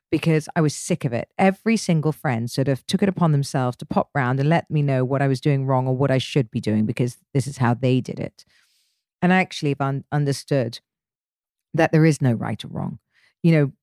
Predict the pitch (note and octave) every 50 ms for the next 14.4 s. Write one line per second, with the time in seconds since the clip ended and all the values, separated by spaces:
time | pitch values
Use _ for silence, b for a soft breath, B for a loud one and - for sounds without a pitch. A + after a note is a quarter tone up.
0 | _ - - E3+ - G3+ F#3+ D3 A#2+ B2+ C3 C3 B2+ - - G#2+ G#2 A2 A#2 -
1 | - - - A#2 - - _ - D3 C#3 C3 C3 C3 C3 C3+ C3+ C3+ D3 - -
2 | D3 C#3+ D3+ D#3+ - _ - - D3 D3 C#3+ C#3+ C#3 - b b b b b -
3 | F3 E3+ F#3 G3 F#3+ F#3 D#3 D#3+ D3+ C#3+ - D#3 - D#3 C#3 C3 C3+ C3 - C#3+
4 | C3 - D3+ C#3+ C3+ B2+ - _ _ _ - E3 D3 D#3 D3+ D3+ - - D#3 C#3
5 | G2 - D3 C#3 C#3+ D3 - - D3 D#3+ D#3 - E3 E3 D#3 - G#3+ - - -
6 | F3 F3 F#3+ F#3+ - _ _ _ _ _ - G3 F#3+ F#3+ - - F3+ F3+ F#3+ F3+
7 | - - - _ - - - F#3 F3 F3 - - F3 - - F#3 F3+ F3 F3 F3+
8 | F3+ - - - - - G3+ F3+ F3+ G3 G#3+ G#3+ b b b b b b b -
9 | G3 G#3+ - - - F3+ F3 F3+ F3+ F3+ F3+ F3+ E3+ - F3+ F3 E3 - F3 E3+
10 | E3+ D#3 - F3 E3+ E3 E3 E3 D#3+ D#3+ - - - E3 - - E3 D#3 C#3 -
11 | E3 E3 D3+ C#3+ E3+ E3+ E3 D#3+ D3+ E3+ D3+ D#3 D#3+ D#3+ - - F3 E3+ D#3 D#3+
12 | D3+ D3+ D3+ - - E3+ F3+ F3 - - - - - - D#3+ D3 C#3+ - - -
13 | - E3 D3+ D3 C#3+ C#3 D#3 - _ - - C#3+ C3+ C3+ B2+ A#2 - - - B2+
14 | B2 A#2 A#2+ - - B2 B2+ B2